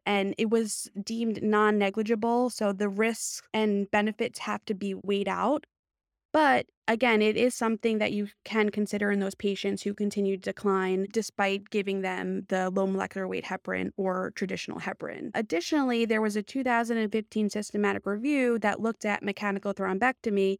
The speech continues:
and their results actually look promising. They said eighty-four percent of their patients had a great outcome, but when you actually dive into the data,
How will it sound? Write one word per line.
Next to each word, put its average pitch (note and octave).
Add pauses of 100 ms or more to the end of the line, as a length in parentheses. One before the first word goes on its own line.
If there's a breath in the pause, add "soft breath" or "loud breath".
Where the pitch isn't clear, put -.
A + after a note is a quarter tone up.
(280 loud breath)
and A#3+
their E4
results B3
actually A#3
look A3
promising. A#3 (300 soft breath)
They A#3
said A3+
eighty-four B3 (140)
percent A3+
of G#3
their G#3
patients G#3
had G#3
a G3
great F#3+
outcome, F#3+
but G#3
when A3+
you A#3+
actually C4
dive G#3
into A3+
the G3+
data, G3+